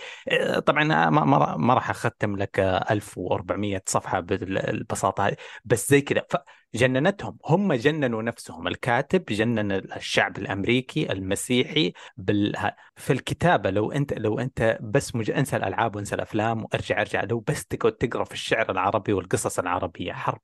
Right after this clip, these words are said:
البسوس على حرب المدري إيش، قصص حقيقية وخيالية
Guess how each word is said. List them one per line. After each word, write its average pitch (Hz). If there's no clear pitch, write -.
البسوس 95
على 95
حرب -
المدري 98
إيش، 101
قصص 131
حقيقية 104
وخيالية 98